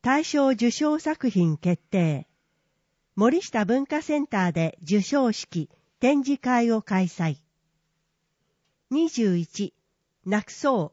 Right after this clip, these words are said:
う、交通事故、四。高齢者の交通事故を防ぐために。二十二、お知らせ。二十三、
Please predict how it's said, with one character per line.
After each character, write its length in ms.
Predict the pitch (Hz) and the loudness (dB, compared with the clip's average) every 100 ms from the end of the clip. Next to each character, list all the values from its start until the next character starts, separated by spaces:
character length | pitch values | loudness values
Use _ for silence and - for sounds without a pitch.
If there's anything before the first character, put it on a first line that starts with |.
| _ | _
う、 60 | _ 254 | _ -2
交 180 | 294 | 0
通 300 | 302 285 277 | -2 -2 -2
事 160 | 226 247 | -2 -4
故、 300 | - 165 - _ - | -4 -8 -8 _ -2
四。 340 | 214 220 139 - _ _ _ _ _ _ _ _ | 0 2 -2 -10 _ _ _ _ _ _ _ _
高 260 | 277 302 302 | 0 2 2
齢 200 | 302 294 | 0 0
者 200 | 208 175 | -2 -2
の 120 | 160 | -2
交 240 | 262 294 | 0 -2
通 260 | - 302 285 | -2 -4 -2
事 140 | 285 | -4
故 200 | - 190 | -2 0
を 80 | 160 | 0
防 240 | 139 - 254 | -2 -2 -2
ぐ 120 | 208 | 0
た 140 | 160 | 0
め 160 | 160 160 | 2 0
に。 180 | 135 - _ _ _ _ _ _ _ _ _ _ _ _ _ - | -2 -10 _ _ _ _ _ _ _ _ _ _ _ _ _ -2
二 220 | 320 311 | 0 2
十 320 | 233 202 170 | 2 2 2
二、 240 | 160 190 - _ _ _ _ - | 0 -2 -4 _ _ _ _ -2
お 120 | 220 | -2
知 180 | - 240 | 0 -2
ら 140 | 208 | -2
せ。 240 | - 180 - _ _ _ _ _ _ _ _ _ _ _ - | -4 -8 -8 _ _ _ _ _ _ _ _ _ _ _ -6
二 200 | 277 339 | 0 0
十 300 | 302 220 175 | 2 2 2
三、 420 | 160 208 175 160 | 0 -2 -2 -4